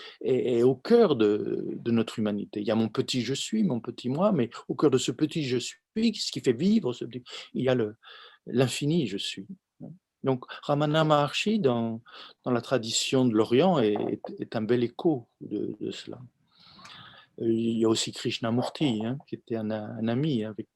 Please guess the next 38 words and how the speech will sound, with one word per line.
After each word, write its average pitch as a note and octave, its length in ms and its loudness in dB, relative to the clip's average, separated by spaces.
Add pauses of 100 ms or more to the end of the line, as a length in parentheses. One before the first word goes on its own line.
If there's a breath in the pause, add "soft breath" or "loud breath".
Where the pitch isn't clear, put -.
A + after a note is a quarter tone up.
euh, A2 160 -4 (640 loud breath)
que B2 60 -4
j'aimais A2+ 280 2
bien, C3+ 420 2
euh, G#2 140 -2
que - 460 -8
j'ai - 140 -10
rencontré A2 480 -4
à G#2 280 -2 (580 soft breath)
Ojai B2 540 4
en, G#2 320 0
en A2 100 0
Californie, A#2+ 1120 0 (140)
hein, C3+ 180 -8
et - 60 -4
avec G#2+ 160 -2
cette - 500 -6
exigence, C3 1120 2 (480 loud breath)
cette - 200 -8
intransigeance D3 760 2
même B2+ 160 6
à A#2+ 60 6
la, A2+ 320 4
à A2+ 80 0
la A2+ 100 6
lucidité, C3+ 720 2
ne B2 60 -4
pas B2+ 120 0
se - 100 0
raconter C3+ 360 -2
d'histoire, C3 540 -4
mais G#2+ 220 -4 (280 loud breath)
observer, D3 480 4
voir C#3 400 4
ce - 80 -8
que D3 120 -2
l'on D3 160 0
voit D3 320 -4